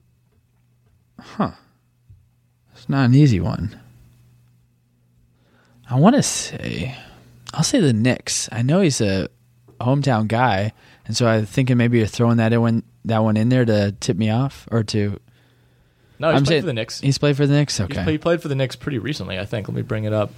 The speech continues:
Speaker 2: Yeah,
Speaker 1: Okay.
Speaker 2: he, uh, he was with the Knicks two seasons ago.
Speaker 1: I'm pretty stumped by this.
Speaker 2: Three
Speaker 1: This is,
Speaker 2: seasons ago.
Speaker 1: I'm, I thought I was gonna get this one, but then I looked at the teams, and I have no idea. Uh, Clippers.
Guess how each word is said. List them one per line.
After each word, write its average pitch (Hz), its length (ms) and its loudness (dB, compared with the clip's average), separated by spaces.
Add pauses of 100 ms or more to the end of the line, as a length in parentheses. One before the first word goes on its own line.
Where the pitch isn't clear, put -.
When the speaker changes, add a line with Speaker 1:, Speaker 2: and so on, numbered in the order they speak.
(160)
Speaker 2:
Yeah, 160 120 4
Speaker 1:
Okay. 113 140 2
Speaker 2:
he, 127 180 0
uh, 120 200 2
he 120 140 -2
was 135 120 -4
with 143 120 -2
the 135 80 -4
Knicks 123 480 -4 (120)
two 147 160 -2
seasons - 380 -8
ago. - 260 -12
Speaker 1:
I'm 175 140 0
pretty 359 240 2
stumped 208 460 0
by 127 80 4
this. 104 100 0 (120)
Speaker 2:
Three - 20 2
Speaker 1:
This - 20 2
is, 160 80 0 (220)
Speaker 2:
seasons - 60 -4
ago. 120 100 -4
Speaker 1:
I'm, 151 280 -2
I 147 120 0
thought 170 180 0
I 135 80 2
was 123 160 0
gonna 123 140 2
get 139 180 -2
this - 240 -4
one, 110 220 2
but 104 100 -2
then 110 140 2
I 107 80 2
looked 104 280 -4
at 95 80 -8
the 95 80 -10
teams, 143 300 -2
and 104 80 -4
I 95 40 -2
have 98 140 -4
no 104 120 0
idea. 107 340 0 (140)
Uh, 117 200 2
Clippers. - 540 -4